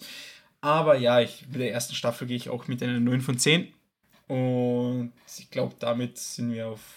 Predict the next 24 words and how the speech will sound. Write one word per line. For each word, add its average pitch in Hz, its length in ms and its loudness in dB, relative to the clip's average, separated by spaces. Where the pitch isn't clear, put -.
einem 113 300 -8
guten 131 260 0
Weg. 131 260 -4
Bin 131 120 -4
gespannt, 135 420 2
wenn 127 120 0
wir 123 100 2
dann 120 180 2
eine 120 80 -2
zweite 131 280 -2
Staffel 131 340 -4
machen. 123 400 -2
Vielleicht 127 280 -8
kommt 170 180 -4
bis 190 160 -2
dahin 185 300 6
die, 175 100 -6
irgendwann 175 280 -2
die 160 120 -6
dritte 190 240 -2
Staffel 170 340 -4
auch 165 160 0
einmal 156 220 0
raus. 147 380 0